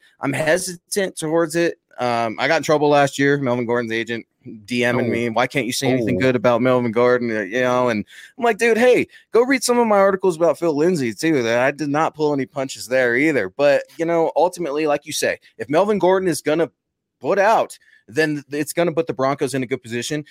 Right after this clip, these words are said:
Speaker 1: I will push back just a skosh, and I like
Speaker 2: Do
Speaker 1: the
Speaker 2: it.
Speaker 1: Kareem Hunt comparison. I like a little bit of Nick Chubb too, man. There's, like, a hybrid almost mix in the
Speaker 2: Yeah.
Speaker 1: middle to me. Not as fast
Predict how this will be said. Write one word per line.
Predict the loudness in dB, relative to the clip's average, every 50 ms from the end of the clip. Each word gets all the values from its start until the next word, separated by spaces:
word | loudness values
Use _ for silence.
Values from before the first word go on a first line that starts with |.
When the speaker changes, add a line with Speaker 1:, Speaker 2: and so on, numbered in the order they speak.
| -14 _ -2
Speaker 1:
I | 0 0
will | 0 0
push | -2 -2 -2 -2
back | 0 -2 -2 -2 -2
just | -2 -2 -2 -2 -2 -6
a | -6
skosh, | -6 -4 -6 -6 -6 _ 0 2 4 4 4 4 2 0 -4 -4
and | -2 0
I | 2 2 2 2
like | 2 2 2 2 2
Speaker 2:
Do | 0 0
Speaker 1:
the | -2
Speaker 2:
it. | 0 -2
Speaker 1:
Kareem | 0 0 0 0 0
Hunt | 0 0 0 0 -2 -4 -10 -10 -8
comparison. | -8 -6 -2 0 0 0 0 0 -2 -4 -4 -4 -6 -10 -14 -14 -8
I | -6
like | -6 -4 -4 -2
a |
little | -2 0 0 0
bit | 0 0
of | 0 0
Nick | -2 -2 -4 -6
Chubb | -4 0 2 2 2 2 0 -2
too, | -6 -6 -6 -6 -4
man. | -2 0 0 2 2 2 2
There's, | 0 0 0
like, | -2 -2 -2
a | -2 -4
hybrid | -2 -2 -2 -2 0 2 0 2 2
almost | 0 0 0 -2 -2 -2 -2
mix | 0 0 -2 -2 -4 -4
in | -2 -2
the | 0
Speaker 2:
Yeah. | 0 0 0
Speaker 1:
middle | 2 0 0 -2
to | -2 -2 0
me. | 2 2 2 2 0 -4 -10 -8 -2
Not | 0 2 2 2
as | 0 0
fast | 0 -2 -2 -2 -4 -8 -12 -14